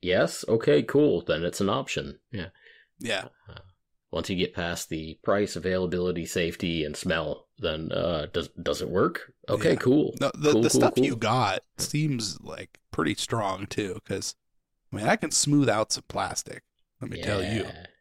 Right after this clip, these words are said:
Speaker 1: yeah,
Speaker 2: Like,
Speaker 1: yeah.
Speaker 2: I really, like, push, if I push hard enough, like, those pieces become squishy.
Speaker 1: Mm-hmm.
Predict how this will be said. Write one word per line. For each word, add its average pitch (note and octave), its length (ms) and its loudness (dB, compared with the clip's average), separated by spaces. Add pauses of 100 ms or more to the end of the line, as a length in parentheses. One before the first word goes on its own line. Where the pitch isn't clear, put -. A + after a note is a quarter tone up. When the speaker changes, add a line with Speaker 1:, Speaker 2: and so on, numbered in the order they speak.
Speaker 1:
yeah, E2+ 640 0
Speaker 2:
Like, G#2 260 2
Speaker 1:
yeah. B2 120 0
Speaker 2:
I - 40 4
really, C3 760 6 (140)
like, G2+ 360 -4 (420)
push, - 260 6
if D3 180 4
I E3+ 120 8
push G3 240 6
hard E3 240 6
enough, G#2 320 -6
like, G2+ 300 -2 (280)
those C#3 240 2
pieces - 680 -2 (380)
become A2+ 460 0
squishy. A#2 500 0 (380)
Speaker 1:
Mm-hmm. D#3 400 0